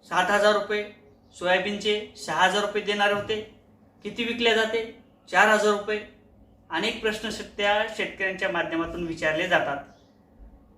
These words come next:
आता जे काही महाराष्ट्रातील तिजोरी असेल, त्याचा खडखडाट तर आहे, ते मध्ये सांगण्याची गरज नाही, परंतु शेतकऱ्यांची कर्जमाफी असेल, इतर प्रश्न असतील, या विषयावरती कधी बोलणार का? तुम्ही शेतकरी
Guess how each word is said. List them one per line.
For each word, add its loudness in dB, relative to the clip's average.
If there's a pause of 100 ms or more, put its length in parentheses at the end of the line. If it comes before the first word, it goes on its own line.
आता 0
जे 2
काही 2
महाराष्ट्रातील -2
तिजोरी 0
असेल, 0
त्याचा -6 (120)
खडखडाट 0
तर 2
आहे, 2 (200)
ते -8
मध्ये -6
सांगण्याची -4
गरज 2
नाही, -2 (560)
परंतु -2
शेतकऱ्यांची 0
कर्जमाफी 0
असेल, 0
इतर -2
प्रश्न -2
असतील, -6 (720)
या 4
विषयावरती 0
कधी -6
बोलणार -2
का? -8 (960)
तुम्ही -2
शेतकरी 0